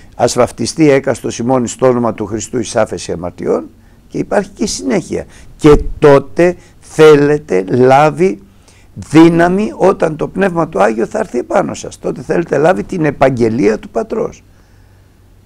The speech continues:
Δηλαδή θα βαφτιστείτε εν Πνεύματι Αγίο και πυρί. Γιατί; Για να λάβετε δύναμη. Να μπορείτε να είστε εκτελεστές του Λόγου του Θεού. Όχι επιλύσμονες ακροατές. Να σας δώσει,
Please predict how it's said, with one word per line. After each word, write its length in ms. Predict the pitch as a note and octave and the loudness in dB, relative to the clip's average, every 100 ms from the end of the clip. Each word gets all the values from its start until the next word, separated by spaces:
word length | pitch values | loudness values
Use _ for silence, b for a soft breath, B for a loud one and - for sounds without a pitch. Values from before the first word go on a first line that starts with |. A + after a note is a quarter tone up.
| _ _ _ - | _ _ _ 0
Δηλαδή 360 | A#2 A2+ F3+ - - | 4 4 2 -2 -2
θα 220 | D3 D3 | 2 4
βαφτιστείτε 1040 | B2 C#3+ - C#3 C3 - - A3 - A#2 - | 4 2 2 -4 -2 -2 0 0 0 -2 -2
εν 220 | - B2+ | -4 -4
Πνεύματι 640 | A2+ C#3+ F3+ D3 C#3+ B2 A#2 | -4 -2 0 -2 -8 -6 -2
Αγίο 400 | G#2 F#2+ F#3 G#3+ | -2 -4 -2 -2
και 180 | - G3+ | -4 -6
πυρί. 400 | B3 A2 - - b b | -2 0 -2 -6 b b
Γιατί; 560 | B2 D#3 D#3+ B3+ G3+ - B B | -2 0 0 -2 -2 -4 B B
Για 180 | D3 E3+ | -2 2
να 60 | |
λάβετε 340 | G#3+ A#3+ A#3 A3+ | 4 2 2 0
δύναμη. 520 | B3+ C4+ A3 - - - b b b | 0 -2 -4 -8 -16 -20 b b b
Να 100 | D3+ | 0
μπορείτε 360 | D3+ F#3+ A3+ G3+ | 2 4 2 0
να 120 | G3+ | 0
είστε 300 | A3+ - G#3 | -2 0 2
εκτελεστές 1040 | F#3 - - F#3+ F3+ F3 E3+ - - C4+ - | 2 -2 -4 2 4 4 2 0 0 0 -2
του 140 | D#3 | -2
Λόγου 300 | C3 B2 A2 | 0 0 -2
του 140 | F2+ A#2 | -8 -6
Θεού. 300 | G2 F#2 - B B | -4 -4 -6 B B
Όχι 240 | - G#3 A3+ | -10 -2 0
επιλύσμονες 1040 | - D3+ C3+ D3 D#3 A2+ A#2 G#2+ G#2 - - | 2 2 2 6 4 4 -2 -2 -4 -8 -2
ακροατές. 880 | B2 G#2+ G#2 F#2+ F2 - - - b b b b - | -2 0 -2 0 -2 -4 -4 -6 b b b b -8
Να 100 | A#2+ | -4
σας 220 | B2 A#2+ | -2 -2
δώσει, 380 | D#3 D3 D3+ | -2 0 0